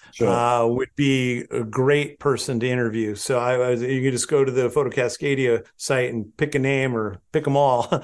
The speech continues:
Speaker 2: <laughs> They're all, um, great folks and have interesting perspectives and stories and really talented. Um, and then, um, you know, a lot of my photography friends and colleagues kinda in the Western U S that I know well,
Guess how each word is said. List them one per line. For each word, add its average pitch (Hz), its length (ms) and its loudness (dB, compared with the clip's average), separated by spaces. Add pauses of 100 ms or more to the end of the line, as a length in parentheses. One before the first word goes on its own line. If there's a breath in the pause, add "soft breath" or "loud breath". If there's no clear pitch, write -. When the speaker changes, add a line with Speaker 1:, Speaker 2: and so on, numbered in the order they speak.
(120)
Speaker 2:
<laughs> - 160 -18
They're 135 180 4
all, 131 320 2 (220)
um, 113 340 -2
great 131 300 0
folks 127 380 0
and 123 200 -2
have 127 300 -6
interesting 123 520 -6
perspectives 120 600 -6
and 117 100 -6
stories 117 440 -4
and 110 160 -8 (320 loud breath)
really 123 260 -4
talented. 117 720 -4 (360 loud breath)
Um, 131 540 0 (260 loud breath)
and 170 160 2
then, 190 340 4 (580)
um, 151 540 2 (160)
you 165 140 2
know, 156 300 2 (560)
a 147 80 -2
lot 170 240 4
of 170 80 2
my 165 220 2
photography 151 680 -2
friends 151 360 0
and 139 100 2
colleagues 139 500 2
kinda 131 500 -2
in 131 160 -2
the 123 80 0
Western 135 440 0
U 131 180 0
S 135 220 0
that 131 140 -2
I 131 120 0
know 131 220 0
well, 127 460 0